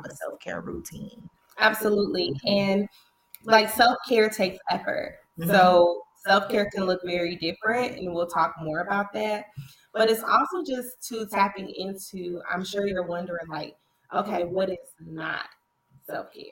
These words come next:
Speaker 1: Mm-hmm.
Speaker 2: And what's not self, self-care is not taking care of yourself, obviously,
Speaker 1: Mm-hmm.
Speaker 2: but putting others before you.
Speaker 1: Yeah.
Speaker 2: Or really kinda taking that time to say, like, you're not really self-indulging in the things that you are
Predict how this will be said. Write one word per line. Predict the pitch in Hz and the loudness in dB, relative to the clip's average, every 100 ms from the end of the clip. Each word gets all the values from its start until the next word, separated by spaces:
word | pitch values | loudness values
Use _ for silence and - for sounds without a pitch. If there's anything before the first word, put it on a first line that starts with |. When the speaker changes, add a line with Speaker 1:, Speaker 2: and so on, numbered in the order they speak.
| - | -10
Speaker 1:
Mm-hmm. | 143 147 - - - _ _ _ _ _ - | -8 -6 -8 -8 -12 _ _ _ _ _ -8
Speaker 2:
And | 196 196 | -2 2
what's | 196 190 | 2 2
not | 185 202 - 269 | 2 2 2 -4
self, | 269 - - _ | -6 -6 -18 _
self-care | - 208 185 190 220 208 202 | -6 2 2 2 -2 0 -2
is | - 180 175 185 _ _ _ _ 170 | -2 -4 -6 -6 _ _ _ _ -4
not | 170 165 - | 0 0 0
taking | 202 190 175 | -4 -4 -8
care | 185 185 196 | -2 -2 -2
of | |
yourself, | 220 220 202 202 - | -4 -6 -6 -6 -6
obviously, | 151 151 170 180 - 196 202 220 | -4 -4 -4 -8 -6 -2 -2 -2
Speaker 1:
Mm-hmm. | 160 156 147 180 | -4 -6 -6 2
Speaker 2:
but | 208 202 - | 4 4 2
putting | 214 208 - | 0 0 0
others | 165 185 185 - | -2 -2 -6 -10
before | 180 - 151 - | -14 -10 -8 -8
you. | - - - - - - | -12 -16 -20 -18 -18 -10
Speaker 1:
Yeah. | 147 196 196 | -4 2 4
Speaker 2:
Or | 190 185 180 190 | 4 4 2 -4
really | 190 196 | -6 -4
kinda | 220 180 202 | -6 -6 -4
taking | 185 190 185 | -4 -4 -6
that | 175 165 - | -4 -6 -4
time | 175 175 | -4 -4
to | 190 | -10
say, | - 175 | -8 -4
like, | 170 160 160 - _ _ _ 185 | -2 -4 -6 -12 _ _ _ -4
you're | 196 202 | 0 2
not | 190 175 - - | 2 0 -4 -8
really | 180 170 170 - - | -6 -6 -6 -12 -8
self-indulging | 170 170 175 165 160 165 165 160 | -6 -4 -6 -6 -4 -4 -6 -14
in | 160 | -14
the | 160 | -14
things | 160 160 156 | -12 -12 -12
that | - - | -14 -14
you | 160 | -10
are | 147 | -12